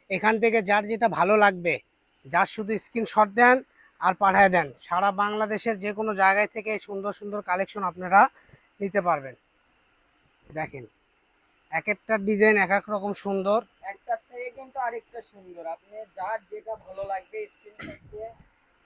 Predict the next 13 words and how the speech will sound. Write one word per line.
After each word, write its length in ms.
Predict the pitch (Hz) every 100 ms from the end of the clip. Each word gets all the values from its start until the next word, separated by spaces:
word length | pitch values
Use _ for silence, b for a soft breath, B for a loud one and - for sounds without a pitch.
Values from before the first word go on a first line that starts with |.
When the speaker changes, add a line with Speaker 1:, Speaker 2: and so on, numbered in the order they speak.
| 185
Speaker 2:
স্ক্রিনে 320 | - 220 226 220
দেওয়া 160 | 214 214
নাম্বার 240 | 208 202 208 208
আছে, 140 | 226 196
WhatsApp, 360 | 180 - 208 196 202
ইমো 160 | 190 190
নাম্বার, 260 | 185 370 208 214
এখানে 220 | - - 359
আপনি 140 | - - -
যোগাযোগ 340 | 170 170 175 - -
করে 160 | - 185 _
স্ক্রিনশট 440 | _ - - -
দিয়ে 120 | _